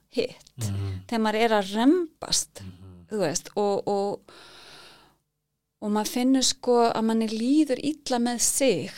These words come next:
Speaker 1: í návist einhvers.
Speaker 2: Einmitt, maður
Speaker 1: Það er
Speaker 2: meðvitaður.
Speaker 1: algjör red flag, sko.
Speaker 2: Finnur ekki líka hvað maður svona, svona upplifun og svona sjálfsvinnu, svona útkomu sjálfsvinnu, hvað það er líka frelsandi að fá að vera bara, „Eh, ekki fyrir mig.“
Speaker 1: Gjörsamlega.
Speaker 2: Bara þurfi ekki að eyða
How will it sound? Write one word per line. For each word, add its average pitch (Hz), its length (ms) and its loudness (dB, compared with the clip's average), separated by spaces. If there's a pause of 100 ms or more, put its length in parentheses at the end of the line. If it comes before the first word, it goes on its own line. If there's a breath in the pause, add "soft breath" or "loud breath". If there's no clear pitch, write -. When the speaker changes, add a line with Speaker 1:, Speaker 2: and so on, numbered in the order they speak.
(120)
Speaker 1:
í 226 120 0
návist 220 480 -2
einhvers. - 320 -4 (240)
Speaker 2:
Einmitt, 90 380 -8
maður 113 120 -6
Speaker 1:
Það 202 40 -2
er 208 120 0
Speaker 2:
meðvitaður. 208 200 2
Speaker 1:
algjör 226 360 2
red 202 160 8
flag, 131 400 0
sko. 135 240 -4 (260)
Speaker 2:
Finnur 175 320 6
ekki 185 220 0
líka 147 420 4
hvað 131 220 4
maður 127 140 4
svona, 139 480 2
svona 135 200 2 (120)
upplifun 107 520 -4
og 107 120 -4
svona 110 260 -6
sjálfsvinnu, 120 680 -2
svona 123 180 -4
útkomu 123 400 -4
sjálfsvinnu, 104 380 -2
hvað 110 260 2
það 107 100 0
er 104 100 -6
líka 107 240 -4
frelsandi 113 1000 0
að 95 80 -6
fá - 140 0
að 120 120 4
vera 117 180 4
bara, 104 180 0 (280)
„Eh, 214 220 -6 (220)
ekki 135 120 -12
fyrir 120 140 -6
mig.“ 104 160 -8 (320)
Speaker 1:
Gjörsamlega. 139 760 -8 (380 soft breath)
Speaker 2:
Bara 123 280 6
þurfi 147 440 0
ekki 127 160 -4
að - 80 -10
eyða 131 320 -2